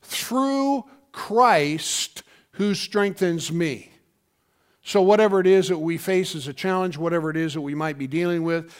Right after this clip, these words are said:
thank God with him we can be successful. It's just like, you know, when he, he offers the same thing to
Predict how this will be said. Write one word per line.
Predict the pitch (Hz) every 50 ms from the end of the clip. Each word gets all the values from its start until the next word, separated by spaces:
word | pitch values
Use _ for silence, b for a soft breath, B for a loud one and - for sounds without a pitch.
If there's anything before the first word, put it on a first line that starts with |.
| B B B
thank | - 175 180 165
God | 151 175 170 165 156
with | 147 147 131
him | - 175 180 170 160 151
we | 143 151 175 180 185 170
can | - - - 180 170 160 143 135 135 139 131 b b b b b 135 135
be | 170 180 165 151 139 143 143 135 B B B B
successful. | - - 175 151 - - - - 180 170 151 - - - 143 110 - B B B B B
It's | - 180 -
just | - 277 254 - -
like, | 208 202 196 185 180 165 - - B B B B B
you | - 185 185
know, | 190 185
when | 175 180 175
he, | 175 170 180 - _ - 220 _ _ b b b b b b - - -
he | - 143 233 277 277 - -
offers | 208 247 294 311 285 - 208 185 170 156 - -
the | 160
same | - - 233 226 226 220 175
thing | - - 226 240 247 220
to | - - 170 147 143